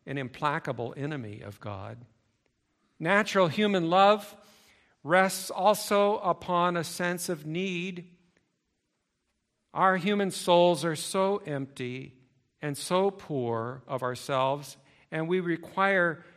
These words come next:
an object, something outside of us to enrich us. A husband loves his wife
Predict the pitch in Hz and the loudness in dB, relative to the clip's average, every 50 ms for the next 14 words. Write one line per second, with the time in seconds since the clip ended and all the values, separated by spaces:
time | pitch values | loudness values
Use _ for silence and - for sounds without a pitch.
0 | _ - 151 147 147 - 156 165 170 165 147 156 175 175 170 - - - - _ | _ -8 -6 -6 -4 -2 2 2 2 2 2 0 -4 -4 -4 -6 -12 -20 -20 _
1 | _ _ _ - - - 208 220 233 - 208 190 175 165 165 165 165 - - 180 | _ _ _ -10 -4 0 2 2 2 2 2 2 4 4 2 2 0 -2 0 4
2 | 175 190 202 170 143 127 143 143 143 - - - 175 170 147 139 123 143 202 247 | 4 4 4 2 0 0 -2 -4 -4 -6 -8 -6 -4 -4 -2 -2 2 4 4 4
3 | 233 - - 143 120 123 139 147 - - - - - - - _ _ _ _ _ | 4 2 -4 -4 -4 -4 -4 -6 -8 -10 -12 -14 -16 -18 -20 _ _ _ _ _
4 | _ _ _ _ _ _ _ - 180 170 151 214 240 233 190 208 220 196 190 202 | _ _ _ _ _ _ _ -6 -4 0 4 4 4 4 4 0 0 2 4 6
5 | 208 214 185 190 190 175 139 147 143 156 196 214 214 185 160 147 135 - - - | 6 6 4 2 0 -2 -2 -4 -2 2 2 4 4 2 2 0 -4 -10 -14 -20